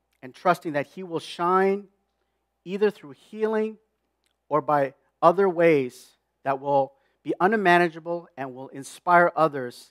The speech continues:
as He writes His story through your life. But as I get into the message here, I'd like to just open with a word of prayer. So, Father, we thank you for your goodness. We thank you for your presence.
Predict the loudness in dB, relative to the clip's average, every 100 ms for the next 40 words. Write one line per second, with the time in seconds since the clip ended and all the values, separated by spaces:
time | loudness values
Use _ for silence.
0 | _ -14 -12 -10 -6 -4 -4 -10 -20 _
1 | -10 -8 -8 -12 -20 -20 -20 -20 -20 _
2 | _ _ _ _ _ _ _ _ -12 -4
3 | 0 2 2 -2 -6 0 0 -2 -16 -16
4 | -12 -6 -4 -4 -8 -20 -20 -16 -16 -14
5 | -18 -18 -20 -20 -20 -20 -20 -20 _ _
6 | _ _ _ _ _ _ _ _ -8 2
7 | 4 4 2 -4 -4 -6 -8 -18 _ -6
8 | -4 -2 -2 -6 _ _ -18 -14 -14 -14
9 | -20 _ -20 -8 -8 -8 -20 _ -18 -18
10 | -14 -10 -10 -12 -20 -20